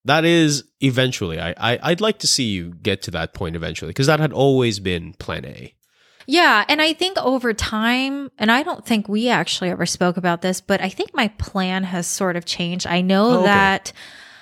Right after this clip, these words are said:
Speaker 2: I know I'm supposed to be involved in education. I know
Speaker 1: Mm-hmm.
Speaker 2: I'm supposed to be involved with students.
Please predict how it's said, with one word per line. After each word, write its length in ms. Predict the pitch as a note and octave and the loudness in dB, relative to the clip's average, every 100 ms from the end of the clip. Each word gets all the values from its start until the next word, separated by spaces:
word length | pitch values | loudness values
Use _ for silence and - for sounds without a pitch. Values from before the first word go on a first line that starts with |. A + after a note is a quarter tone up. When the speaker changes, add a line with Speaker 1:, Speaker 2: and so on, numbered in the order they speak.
| - _ | -20 _
Speaker 2:
I 80 | G#3 | 2
know 160 | B3+ F4 | 4 4
I'm 80 | |
supposed 300 | E4+ - C4 | 2 0 0
to 60 | - | 0
be 120 | A#3 | 0
involved 320 | G#3+ F#3+ F3+ | 2 2 2
in 80 | F3+ | 2
education. 760 | F3+ E3+ - D#3+ D#3 E3+ E3+ F3 | 0 -2 -4 -4 -4 -4 -6 -6
I 80 | F3+ | -4
know 120 | F#3 | -2
Speaker 1:
Mm-hmm. 40 | F#3+ | -2
Speaker 2:
I'm 60 | |
supposed 300 | F#3+ - F#3 | -2 -2 -2
to 40 | F3+ | -2
be 120 | F3+ | -4
involved 340 | F3 E3+ D#3+ | -2 -2 -2
with 80 | E3 | -4
students. 720 | - - D#3+ D#3+ D#3+ E3 - | -4 -6 -4 -4 -6 -4 -6